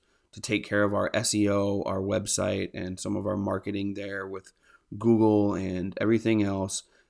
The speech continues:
to generate our leads and to help build our brand. It has literally helped us immensely. You know, you, it's rare that you get a marketing company that is strictly for asphalt and seal coating companies,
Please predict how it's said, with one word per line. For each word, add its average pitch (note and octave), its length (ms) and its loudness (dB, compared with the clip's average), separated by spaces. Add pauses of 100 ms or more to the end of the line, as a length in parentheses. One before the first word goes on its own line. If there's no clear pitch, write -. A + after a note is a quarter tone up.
(160)
to G#2 100 -4
generate G#2+ 400 4
our G#2 160 6
leads G2+ 460 0
and G2 120 -4
to G2 300 -8
help G2+ 260 -6
build F#2+ 220 0
our F#2+ 140 -2
brand. F#2 580 -6 (800)
It A2+ 140 2
has G#2 360 0
literally G2+ 840 2 (500)
helped - 340 -4
us F#2+ 300 -2
immensely. F#2 720 -4 (480)
You G#2 120 -2
know, A2 260 4 (200)
you, A#2+ 260 2
it's - 160 2
rare C#3+ 280 10
that E3 100 6
you B2 160 4
get A#2 380 6
a G#2 80 2
marketing G#2 400 2
company A#2 440 2
that G#2 160 0
is F#2+ 120 -2
strictly A2+ 560 2
for G#2 280 0
asphalt G2 560 0
and G2 160 0
seal G2 220 -2
coating G2 280 -2
companies, A2 520 -2